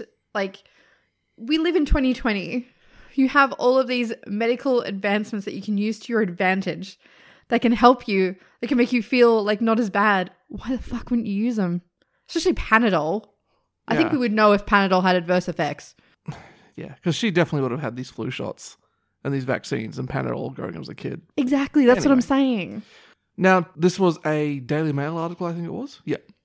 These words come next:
Speaker 2: Uh, to the Daily Mail's credit, the article then proceeds to go on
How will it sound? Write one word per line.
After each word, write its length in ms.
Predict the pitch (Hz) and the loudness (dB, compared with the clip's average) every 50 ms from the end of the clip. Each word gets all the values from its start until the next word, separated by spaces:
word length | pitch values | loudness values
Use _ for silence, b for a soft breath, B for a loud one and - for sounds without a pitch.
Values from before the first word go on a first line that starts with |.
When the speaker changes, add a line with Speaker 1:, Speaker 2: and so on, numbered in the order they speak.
| _ | _
Speaker 2:
Uh, 220 | - 135 139 135 135 | -2 0 0 0 0
to 260 | - - 214 226 214 | -2 0 2 2 4
the 80 | 180 | 4
Daily 220 | 180 185 190 180 165 | 2 2 2 2 0
Mail's 240 | 175 165 147 131 - | -2 -2 -4 -6 -2
credit, 320 | - 147 175 254 - 196 | -2 -2 -2 -2 -4 -2
the 180 | 160 147 151 - | -2 0 0 2
article 460 | 139 147 151 - 160 147 135 127 127 - - _ _ - | 0 0 0 0 -2 -2 -4 -4 -10 -16 -20 _ _ -2
then 160 | 147 147 131 | -2 -2 -2
proceeds 320 | 123 165 - 147 139 127 | -2 -4 -4 -4 -6 -4
to 100 | - 151 | -6 -6
go 240 | 127 143 135 131 135 | -2 0 2 2 2
on 300 | 135 135 131 127 135 131 | 0 0 -2 -2 -4 -6